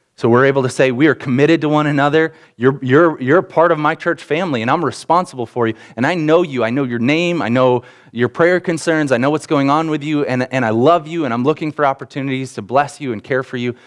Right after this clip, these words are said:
Membership is a, is an important piece. And here's the second one that we're pursuing, groups. We want you to be in, obviously you can't relate to everybody from our campus. You can't know all, you know, two hundred and something people on that high level, but you can say,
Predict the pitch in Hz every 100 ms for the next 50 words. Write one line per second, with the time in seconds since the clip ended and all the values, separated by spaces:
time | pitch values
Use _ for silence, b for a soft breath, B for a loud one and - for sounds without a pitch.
0 | b 127 143 139 143 - 113 113 113 110
1 | 113 107 117 80 101 113 101 104 117 131
2 | 107 135 139 110 101 98 98 _ _ _
3 | 110 107 101 101 - 139 92 104 160 -
4 | - - _ _ _ _ _ - 117 131
5 | 143 135 127 117 131 135 120 113 104 b
6 | b - 139 143 143 131 127 156 143 127
7 | 127 127 127 131 120 - 123 131 135 123
8 | 117 113 - 104 98 98 104 95 113 139
9 | - 104 123 110 117 113 113 101 110 117
10 | B B B 104 104 123 120 117 117 110
11 | 120 113 101 - 135 143 107 107 110 113
12 | 113 107 - b b - 127 127 120 117
13 | 151 131 113 113 113 - 170 185 127 107